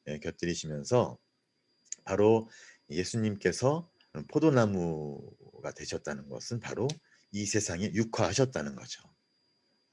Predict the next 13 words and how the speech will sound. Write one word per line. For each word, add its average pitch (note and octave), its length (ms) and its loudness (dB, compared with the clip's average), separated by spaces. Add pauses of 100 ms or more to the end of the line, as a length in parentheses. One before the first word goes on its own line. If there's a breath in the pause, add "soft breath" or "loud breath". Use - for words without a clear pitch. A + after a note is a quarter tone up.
(120)
그래서, G#2+ 500 0 (400 loud breath)
어, D#2+ 160 -2
약속된 A2+ 800 4
말씀이 A2 720 0 (360)
이루어졌다. C#2+ 920 2
그래서 E2 400 -10 (320)
육화된 G2+ 460 2
신비에 C#3+ 480 4
관한 G2 460 -2 (180)
묵상으로 E2+ 460 -4
초대하고 E2+ 520 -2
있다는 D2 340 -8
것이죠. G2 640 -8